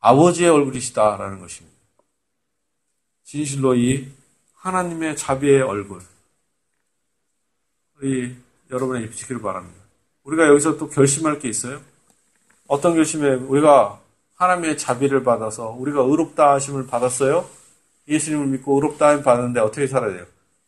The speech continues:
불의를 행하지 말고 정직하고 진리를 따라서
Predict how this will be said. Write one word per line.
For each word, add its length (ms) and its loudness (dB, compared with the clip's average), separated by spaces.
불의를 440 0
행하지 400 -2
말고 720 -4
정직하고 1000 -12
진리를 800 2
따라서 520 2